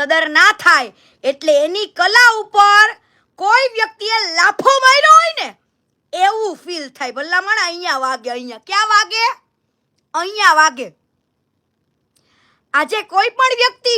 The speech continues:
છે, એના સારા કાર્યોને જો તમે બિરદાવો નહીં ને તમે એ વ્યક્તિને ભૂલી જાઓ ને, અને પછી તમે એ વ્યક્તિનું પછી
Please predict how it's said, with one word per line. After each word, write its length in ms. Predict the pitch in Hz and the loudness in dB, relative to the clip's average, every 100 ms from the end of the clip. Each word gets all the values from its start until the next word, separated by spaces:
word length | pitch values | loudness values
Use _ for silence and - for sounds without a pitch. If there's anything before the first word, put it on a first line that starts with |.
| 370 | -4
છે, 160 | 392 262 196 _ _ _ _ _ - | -4 -6 -8 _ _ _ _ _ -14
એના 320 | 330 415 427 - | -6 -4 -4 -2
સારા 340 | 339 381 415 403 | -2 -2 -4 -6
કાર્યોને 600 | 349 339 392 466 453 381 240 196 _ _ _ _ _ _ _ _ _ _ _ _ | -4 -4 -4 -4 -4 -6 -10 -14 _ _ _ _ _ _ _ _ _ _ _ _
જો 140 | 311 | -6
તમે 260 | 339 359 359 | -2 -2 -2
બિરદાવો 500 | 269 339 359 381 370 349 | -6 -8 0 2 4 2
નહીં 200 | 349 359 | -2 -6
ને 80 | 339 | -6
તમે 180 | 339 349 | -6 -6
એ 40 | 339 | -8
વ્યક્તિને 460 | 285 320 - 453 427 | -8 -6 -4 -2 -2
ભૂલી 320 | 294 359 403 359 | -2 -6 -4 2
જાઓ 220 | 427 523 | 2 2
ને, 100 | 392 214 _ _ _ _ _ _ _ _ _ | -4 -8 _ _ _ _ _ _ _ _ _
અને 180 | 254 285 269 | -8 -8 -6
પછી 260 | 311 330 339 | -6 -6 -6
તમે 300 | 320 330 330 | -6 -6 -6
એ 40 | 311 | -6
વ્યક્તિનું 420 | 330 349 339 - | -8 -8 -10 -8
પછી 240 | 349 359 | -8 -8